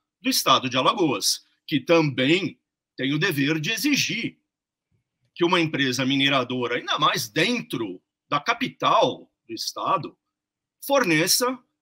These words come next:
os, de, periodicamente,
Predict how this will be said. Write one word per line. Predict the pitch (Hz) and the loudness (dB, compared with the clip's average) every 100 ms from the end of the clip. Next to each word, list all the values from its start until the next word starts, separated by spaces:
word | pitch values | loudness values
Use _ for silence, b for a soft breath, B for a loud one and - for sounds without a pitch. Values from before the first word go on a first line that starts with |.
| _ _ _ _ - | _ _ _ _ -10
os, | 311 330 202 123 - - | -2 2 2 2 -2 -8
de, | 131 - _ _ | -10 -12 _ _
periodicamente, | - 214 247 202 165 160 151 131 131 107 98 98 113 - 202 | 0 2 2 4 4 4 2 -4 -4 -4 -6 -10 -10 -10 -12